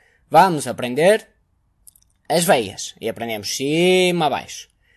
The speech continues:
Agora, vamos aprender os órgãos. Ou, por exemplo, os órgãos digestivos. E aprendemos o intestino, et cetera. Agora, vamos aprender os ossos. E aprendemos os ossos.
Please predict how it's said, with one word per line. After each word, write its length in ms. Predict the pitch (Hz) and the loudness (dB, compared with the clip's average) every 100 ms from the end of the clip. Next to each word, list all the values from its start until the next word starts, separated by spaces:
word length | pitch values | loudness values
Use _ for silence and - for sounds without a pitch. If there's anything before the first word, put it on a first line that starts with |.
| _ | _
Agora, 400 | 120 160 185 147 | 2 8 8 8
vamos 220 | 131 131 | 0 -4
aprender 720 | 139 135 151 180 214 208 202 - | -6 -4 -2 4 6 4 2 0
os 180 | 202 196 | 2 6
órgãos. 560 | 165 127 - - - _ _ _ _ | 4 4 -6 -20 -20 _ _ _ _
Ou, 200 | - 117 | -14 -12
por 60 | |
exemplo, 280 | 123 123 131 | -8 -8 -6
os 60 | 127 | 0
órgãos 400 | 156 160 170 160 | 0 0 -4 0
digestivos. 720 | 202 214 208 185 117 98 - | 0 0 0 0 0 -10 -18
E 120 | 98 92 | -14 -14
aprendemos 420 | 101 90 90 113 | -12 -16 -12 -8
o 100 | 151 | -6
intestino, 720 | 170 - - 160 185 196 175 | -4 -4 -2 2 4 4 2
et 220 | 147 175 | -2 -2
cetera. 240 | - - _ _ _ _ _ | -4 -18 _ _ _ _ _
Agora, 480 | - 123 170 196 185 | -6 6 8 8 6
vamos 360 | 165 208 175 135 | 6 4 4 -4
aprender 420 | 120 143 202 226 | -6 0 2 4
os 120 | 202 | 4
ossos. 400 | 185 98 - - _ _ _ | 4 2 -6 -18 _ _ _
E 100 | 113 | -4
aprendemos 560 | 131 160 151 196 190 123 | -2 -2 0 0 -2 -4
os 40 | |
ossos. 200 | - - | -10 -12